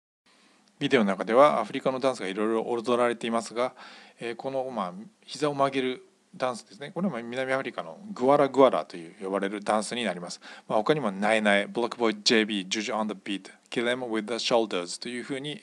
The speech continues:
えー、踊られています。ビデオの中では聖歌隊が歌うシーンがあるんですけども、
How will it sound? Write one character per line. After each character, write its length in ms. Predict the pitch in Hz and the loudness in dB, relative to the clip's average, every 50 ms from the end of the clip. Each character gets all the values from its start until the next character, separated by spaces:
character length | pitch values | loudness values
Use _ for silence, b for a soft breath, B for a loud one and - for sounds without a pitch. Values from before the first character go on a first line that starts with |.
| - - - | -14 -10 -10
え 200 | 98 95 92 90 | -8 -8 -6 -8
ー、 40 | |
踊 160 | 95 101 104 101 | -6 -4 -2 0
ら 80 | 101 | 0
れ 80 | 101 104 | 0 -2
て 180 | - - 120 | -2 -4 -4
い 80 | 101 90 | -4 -6
ま 140 | 82 80 - | -10 -12 -12
す。 240 | - - - - b b b b b b b b b b b b _ _ _ _ _ _ _ _ _ _ _ _ _ - _ _ _ _ _ _ _ | -12 -12 -12 -16 b b b b b b b b b b b b _ _ _ _ _ _ _ _ _ _ _ _ _ -20 _ _ _ _ _ _ _
ビ 60 | 160 151 | -2 0
デ 80 | 160 | 0
オ 40 | 143 | 0
の 40 | 120 | 2
中 160 | 107 98 92 | -2 -2 -2
で 60 | 92 | -4
は 60 | 92 | -6
聖 140 | 90 - 151 | -2 -2 0
歌 160 | 165 180 165 | 4 4 6
隊 160 | 151 170 151 147 | 6 6 6 6
が 60 | 143 | 4
歌 180 | - - 139 | 2 2 0
う 60 | 127 - | 0 0
シ 160 | - - 135 | 0 -2 -2
ー 20 | |
ン 60 | 110 | -4
が 80 | 95 95 | -4 -4
あ 20 | |
る 60 | 95 90 | -6 -6
ん 20 | |
で 80 | 87 85 | -10 -12
す 80 | - | -14
け 60 | - | -14
ど 80 | 90 104 | -10 -8
も、 180 | 117 135 - | -8 -8 -8